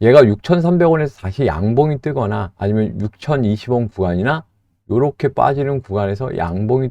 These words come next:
뜨면 한번 매수 관점으로 볼 수 있겠죠. 양봉의 저가 손절 잡고. 그 정도 관점을 보시고, 여기서 양봉 안 뜨면 여기서 매수가 아니에요. 왜냐면 급하게 올라갔기 때문에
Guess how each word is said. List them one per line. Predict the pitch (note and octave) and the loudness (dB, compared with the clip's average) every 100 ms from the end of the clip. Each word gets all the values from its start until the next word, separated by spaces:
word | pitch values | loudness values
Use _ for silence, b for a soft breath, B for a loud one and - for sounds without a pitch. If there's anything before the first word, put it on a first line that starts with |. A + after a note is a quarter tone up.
| - | -4
뜨면 | D#3+ E3+ E3+ | -4 -2 -4
한번 | D#3+ D#3 B2+ | -4 -2 -2
매수 | F2 G2+ | -2 -2
관점으로 | A2+ G#2 G#2+ A2 D#3 - _ _ | -4 -2 -2 -2 -2 -4 _ _
볼 | _ G2+ | _ -6
수 | - | -6
있겠죠. | - - E2+ | -8 -4 -4
양봉의 | F2 G2 G#2 F#2+ | -2 -2 -2 -4
저가 | - F2 F#2 | -6 -8 -6
손절 | F2+ F2 D#2 | -6 -6 -8
잡고. | C#2+ _ _ _ _ _ - | -12 _ _ _ _ _ -2
그 | C3+ | 2
정도 | D#3+ | 2
관점을 | C3+ F#2 C3 B2+ | 0 0 -2 -2
보시고, | F2 G#2 G#2 b b - | -4 -6 -8 b b 4
여기서 | A2+ D#3+ E3+ C#3+ - - | 6 6 4 0 -4 2
양봉 | A2+ D3 F3+ D3+ | 2 6 4 4
안 | A#2 | 2
뜨면 | C#3+ A#2+ | 0 2
여기서 | A2 | 2
매수가 | A#2+ F2+ F#2 B2 | 2 2 0 -2
아니에요. | F#2 E2 E2 | -2 -2 -2
왜냐면 | F2 G#2+ G#2 b b b | 0 0 -2 b b b
급하게 | - A2+ - E3 D#3+ | -6 -6 -2 0 4
올라갔기 | C3+ G#2+ A#2 G#2+ G#2+ | 6 6 4 2 -2
때문에 | G#2+ B2+ | -4 -4